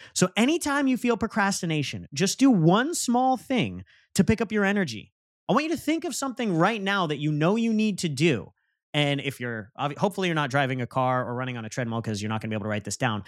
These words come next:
But if you are, make a mental note of that one thing that you need to do. And as soon as you're done driving, as soon as you're done on the treadmill,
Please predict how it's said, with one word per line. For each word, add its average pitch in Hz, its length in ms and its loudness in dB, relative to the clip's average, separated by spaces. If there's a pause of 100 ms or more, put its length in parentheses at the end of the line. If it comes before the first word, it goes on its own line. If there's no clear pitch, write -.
(140)
But 160 100 4
if 156 80 0
you 185 160 -2
are, 202 380 2 (300)
make 226 200 -4
a 294 40 -4
mental 277 340 2
note 233 460 2
of 143 100 -4
that 170 160 2
one 190 220 -2
thing 220 160 -4
that 202 80 -4
you 175 80 -2
need 185 100 -2
to 165 60 0
do. 147 100 -2
And 135 80 0
as - 100 0
soon 254 140 6
as 285 100 6
you're 277 80 2
done 233 140 2
driving, 165 380 2
as 127 100 2
soon 202 140 4
as 208 120 4
you're 208 120 4
done 170 320 2 (240)
on 151 120 2
the 143 80 -2
treadmill, 131 500 -4